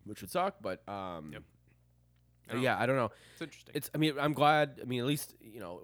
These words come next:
Speaker 1: whether it actually holds up or, or whatever, I'm, I'm glad they at least said it. Like, "Listen, you know, y-,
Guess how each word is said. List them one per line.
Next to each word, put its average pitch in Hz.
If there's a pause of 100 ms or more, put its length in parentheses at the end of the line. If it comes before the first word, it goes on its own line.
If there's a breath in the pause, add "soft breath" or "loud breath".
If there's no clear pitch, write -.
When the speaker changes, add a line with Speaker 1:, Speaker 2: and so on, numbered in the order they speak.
Speaker 1:
whether 110
it 98
actually 98
holds 101
up 104
or, 95
or 90
whatever, 85 (640)
I'm, 123
I'm 143
glad 143
they 135
at 131
least 127
said 110
it. 85
Like, 92
"Listen, 92
you 90
know, 85
y-, 101